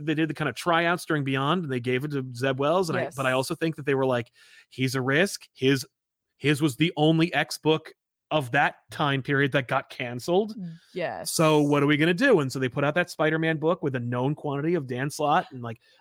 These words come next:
Speaker 1: I
Speaker 2: It
Speaker 1: think that
Speaker 2: wasn't
Speaker 1: was
Speaker 2: the
Speaker 1: their
Speaker 2: w-, well, okay, yeah.
Speaker 1: Yeah,
Speaker 2: <laughs>
Speaker 1: and, uh, from that time,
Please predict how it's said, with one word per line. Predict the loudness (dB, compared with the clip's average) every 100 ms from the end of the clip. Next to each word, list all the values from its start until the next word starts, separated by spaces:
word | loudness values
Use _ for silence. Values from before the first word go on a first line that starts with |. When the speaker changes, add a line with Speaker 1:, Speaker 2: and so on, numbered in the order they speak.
| -4
Speaker 1:
I |
Speaker 2:
It | 0
Speaker 1:
think | 4
that | 4
Speaker 2:
wasn't | 2
Speaker 1:
was | 0
Speaker 2:
the |
Speaker 1:
their | 0 -2 -6 _ -18
Speaker 2:
w-, | -16 -8
well, | -6 -6 -8 -12 -16
okay, | -18 -20 -20 -20 _
yeah. | -2 -2
Speaker 1:
Yeah, | -2 -2
Speaker 2:
<laughs> | -2 2
Speaker 1:
and, | 2 4
uh, | 4 4
from | 4
that | 2 0
time, | -4 -8